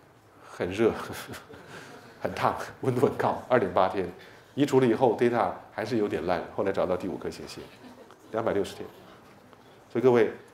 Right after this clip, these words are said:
这个系统是什么？这个系统是一个太阳系，这系统是一个几乎跟我们太阳系内部是完整的比较。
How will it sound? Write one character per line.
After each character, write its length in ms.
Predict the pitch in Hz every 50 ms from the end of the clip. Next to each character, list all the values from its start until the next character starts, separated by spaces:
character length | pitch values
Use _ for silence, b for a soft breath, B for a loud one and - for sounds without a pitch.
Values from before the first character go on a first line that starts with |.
| - -
这 120 | - - 151
个 80 | 139
系 120 | 131 - 147
统 200 | 131 127 98 95
是 100 | - 120
什 140 | - 113
么？ 280 | 98 107 104 - - - - - -
这 120 | - - 127
个 40 |
系 140 | 120 - 131
统 220 | 120 117 98 87 85 - - - - - - - _ _ -
是 200 | - - - 120
一 80 | 107 98
个 100 | 101 98
太 140 | 110 104
阳 160 | 90 82 85 90
系， 180 | - - - - - - - - _ _ _ _ _ _ _ _ _ _ _ - - - -
这 120 | - 131
系 120 | 123 - 135
统 160 | 117 98 90
是 160 | - - 110
一 80 | 107 104
个 320 | 107 104 95 92 90 - - - - _ _ _ - - - - - - _ _ _ _ -
几 200 | - - 147 143
乎 160 | 127 135 135
跟 160 | 131 143 139
我 120 | 131 101 90
们 100 | 101 110
太 140 | - 135
阳 120 | 113 107 107
系 180 | 107 - 123
内 160 | 113 120 117 104
部 140 | 95 110
是 120 | 101 - 107
完 200 | 92 90 90 104 -
整 120 | 107 87
的 120 | 80 80
比 180 | 76 - - 80
较。 240 | 76 - - 71